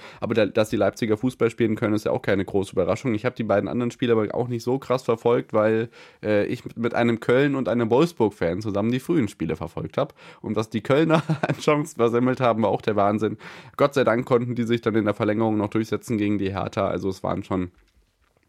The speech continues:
äh, spannende, äh, Partien in diesem Achtelfinale. Im Viertelfinale also dabei Bielefeld, Stuttgart,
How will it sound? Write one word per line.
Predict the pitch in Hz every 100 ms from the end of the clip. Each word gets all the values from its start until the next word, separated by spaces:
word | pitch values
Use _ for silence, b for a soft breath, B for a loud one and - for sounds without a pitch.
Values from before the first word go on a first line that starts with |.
| - -
äh, | 107 98
spannende, | - 104 123 113 95 95 B B B
äh, | - 110
Partien | 143 175 123
in | 92
diesem | 92 92 76
Achtelfinale. | 82 110 110 110 113 123
Im | 113
Viertelfinale | 151 151 143 123 123 123
also | 101 104
dabei | 98 120 131 131
Bielefeld, | 127 135 139 131 120 - -
Stuttgart, | - 120 113 110 107 107